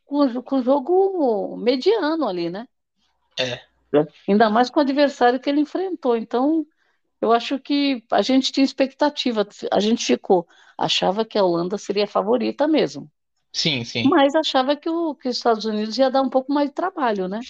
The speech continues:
Speaker 1: E, e não
Speaker 2: É,
Speaker 1: foi.
Speaker 2: mas
Speaker 1: Então,
Speaker 2: É,
Speaker 1: foi
Speaker 2: tentaram.
Speaker 1: válido,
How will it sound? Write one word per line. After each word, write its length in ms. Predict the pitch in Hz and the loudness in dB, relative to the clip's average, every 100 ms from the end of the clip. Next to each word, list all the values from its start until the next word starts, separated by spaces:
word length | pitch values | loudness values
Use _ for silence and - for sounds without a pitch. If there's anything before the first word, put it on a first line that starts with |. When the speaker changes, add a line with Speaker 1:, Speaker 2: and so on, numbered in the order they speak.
| - | -10
Speaker 1:
E, 360 | 214 220 240 226 _ _ _ - - | -6 -4 -4 -6 _ _ _ -12 -2
e 60 | 226 | 2
não 100 | 285 | 4
Speaker 2:
É, 120 | 226 | 4
Speaker 1:
foi. 120 | 160 | 4
Speaker 2:
mas 280 | 135 147 143 | 4 2 -2
Speaker 1:
Então, 280 | 220 247 294 - _ _ _ _ _ _ - | -2 0 0 -4 _ _ _ _ _ _ -6
Speaker 2:
É, 60 | |
Speaker 1:
foi 60 | 185 | -4
Speaker 2:
tentaram. 460 | - 190 - 392 330 | 0 -2 2 2 4
Speaker 1:
válido, 440 | 262 185 170 180 | 4 4 2 0